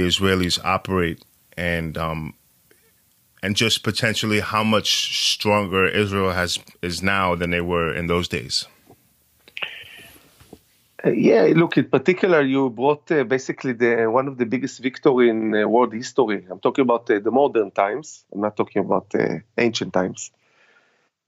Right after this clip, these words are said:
Speaker 2: In Six Day, uh, War, we basically been able to eliminate and de-, o-, basically destroy almost completely, uh, all the air forces of all the neighbors in three hours.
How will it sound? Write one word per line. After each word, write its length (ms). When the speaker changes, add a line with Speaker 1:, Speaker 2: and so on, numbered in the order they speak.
Speaker 2:
In 160
Six 280
Day, 340
uh, 240
War, 460
we 120
basically 480
been 200
able 500
to 260
eliminate 720
and 160
de-, 100
o-, 220
basically 400
destroy 720
almost 400
completely, 800
uh, 120
all 240
the 140
air 140
forces 540
of 180
all 320
the 220
neighbors 640
in 260
three 320
hours. 560